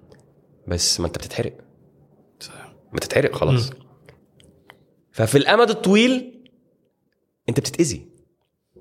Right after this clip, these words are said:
Speaker 1: أنا بقى الأمد الطويل ده قعد معايا حبة حلوين.
Speaker 2: مم.
Speaker 1: فدلوقتي بقى لو أنا هرجع كده أقول لنفسي، فاهم، لو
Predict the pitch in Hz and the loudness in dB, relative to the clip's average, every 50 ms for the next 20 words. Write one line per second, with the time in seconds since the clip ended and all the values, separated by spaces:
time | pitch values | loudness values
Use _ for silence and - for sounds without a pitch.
0 | _ _ _ _ _ _ _ _ - - - _ _ _ _ _ _ _ _ _ | _ _ _ _ _ _ _ _ -14 -14 -14 _ _ _ _ _ _ _ _ _
1 | _ _ _ - 104 120 120 127 120 - - 127 123 113 101 - 110 113 107 107 | _ _ _ 0 2 4 6 4 4 4 4 2 2 2 0 -2 -4 -2 0 0
2 | 92 98 98 95 87 87 92 92 87 82 78 76 73 - - - - - - - | 0 0 0 0 -2 -4 -4 -4 -6 -6 -8 -10 -14 -16 -16 -18 -20 -16 -6 -6
3 | 92 85 - - - - - - _ _ _ _ _ _ _ _ _ 131 123 117 | -6 -6 -6 -10 -14 -16 -16 -18 _ _ _ _ _ _ _ _ _ -20 -20 -20
4 | 123 _ _ _ _ _ _ _ _ _ _ _ _ _ _ _ _ _ _ _ | -20 _ _ _ _ _ _ _ _ _ _ _ _ _ _ _ _ _ _ _
5 | - 92 92 92 113 127 147 165 156 - 151 143 143 143 151 156 135 131 135 147 | -2 -2 0 4 6 6 6 6 4 4 4 4 4 6 6 6 6 6 6 6
6 | 139 131 143 143 135 127 - 135 127 117 131 135 123 123 127 - - - 143 143 | 4 2 2 2 2 2 2 2 2 2 2 2 2 0 0 -2 -4 -8 -10 -10
7 | - - - 65 - - 53 - | -8 -8 -10 -10 -10 -10 -10 -12